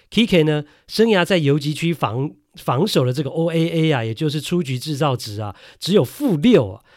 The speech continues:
那张育成今年O A A，呃，是正三，那并列大联盟第二优异的，所以两个人其实真的是差了一个等级。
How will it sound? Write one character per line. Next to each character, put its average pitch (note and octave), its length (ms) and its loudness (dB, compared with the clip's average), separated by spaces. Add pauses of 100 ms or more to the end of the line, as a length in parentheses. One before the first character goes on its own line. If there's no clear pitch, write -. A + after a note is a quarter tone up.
(140)
那 A3 120 0
张 B3 240 2
育 B3+ 60 0
成 F3 160 2
今 G3+ 180 -4
年 E3+ 140 2
O E3+ 240 2
A E3 240 4
A， E3 80 -6 (300)
呃， A#2+ 200 -2
是 C#3 220 -4
正 C#3 320 4
三， A#2+ 340 -4 (200)
那 B2+ 260 -4
并 E3 220 -2
列 D#3+ 120 2
大 D3 180 0
联 C3 120 0
盟 B2 100 -2
第 D3 180 -2
二 C#3+ 200 0
优 A#2+ 220 -2
异 A#2 180 -6
的， G2+ 140 -12
所 E3 160 0
以 D#3+ 160 4
两 B2 180 -4
个 B2+ 80 -4
人 C3 120 -2
其 C#3+ 140 -6
实 C#3 160 -4
真 F3 200 0
的 F#3 80 0
是 D3+ 100 -6
差 C#3+ 240 -2
了 C3 80 -2
一 - 20 -4
个 A#2 80 -4
等 G#2 240 -6
级。 F#2+ 300 -14